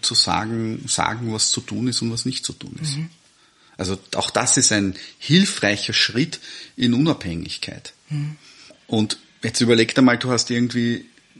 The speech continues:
Speaker 1: eine charismatische Führungspersönlichkeit, die das Unternehmen geprägt hat und die bricht weg.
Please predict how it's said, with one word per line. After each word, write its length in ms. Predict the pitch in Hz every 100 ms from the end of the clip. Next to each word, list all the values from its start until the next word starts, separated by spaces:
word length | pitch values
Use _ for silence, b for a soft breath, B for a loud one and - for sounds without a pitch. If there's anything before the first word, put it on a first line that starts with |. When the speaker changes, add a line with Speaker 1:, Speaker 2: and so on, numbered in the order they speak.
| _ _
Speaker 1:
eine 100 | - -
charismatische 800 | 104 104 110 95 104 - -
Führungspersönlichkeit, 1200 | 117 113 131 151 - 151 117 127 143 - - 139
die 40 | 120
das 140 | 123
Unternehmen 580 | 123 120 110 98 110 127
geprägt 500 | - - - 120 -
hat 180 | 147 147
und 180 | 120 -
die 60 |
bricht 420 | - - 127 -
weg. 280 | 78 - -